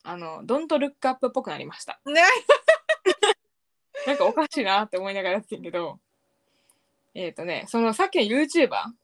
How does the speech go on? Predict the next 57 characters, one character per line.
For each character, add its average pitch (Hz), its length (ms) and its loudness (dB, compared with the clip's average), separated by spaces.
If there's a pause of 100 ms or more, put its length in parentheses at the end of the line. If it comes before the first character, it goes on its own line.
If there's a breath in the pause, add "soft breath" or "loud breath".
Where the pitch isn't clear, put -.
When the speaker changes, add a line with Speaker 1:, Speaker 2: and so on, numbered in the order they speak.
(1400)
Speaker 2:
う 214 80 -14
ん。 196 40 -14
Speaker 1:
立 240 260 -4
花。 202 240 -2 (280)
Speaker 2:
う 220 80 -12
ん、 180 220 -14
立 214 180 -14
花 196 180 -2
レ 190 100 -4
オ 180 60 -6
さ - 160 -14
ん。 196 60 -16
Speaker 1:
レ 226 120 0
オ 226 100 -4
さ 170 160 -8
ん 170 80 -10
は、 220 320 2 (960)
主 - 180 -4
婦 403 140 -2
層 240 180 2
が 175 60 -10
味 208 180 -8
方 233 220 -4
や 175 140 -4
か 170 120 -8
ら、 220 400 0
主 359 180 0
婦 294 120 -4
に 220 160 -6
対 220 300 -6
し - 80 -20
て 254 260 -2
そ 196 80 -14
の 175 80 -10
ゴ 220 100 -2
ミ 233 120 -2
の 208 100 -8
減 202 120 -8
ら 208 100 -8
し - 60 -18
方 214 160 -10
の 196 120 -8
ラ 190 120 0
イ 220 80 -6
フ 214 80 -16
ハ 226 140 -6
ッ 220 40 -12
ク - 120 -12
を 160 60 -6
と - 100 -20
と-、 202 100 -8 (760)
伝 214 120 2
え 214 40 0
る 220 80 -4
こ 233 80 -6
と 233 120 -6
で、 302 300 -2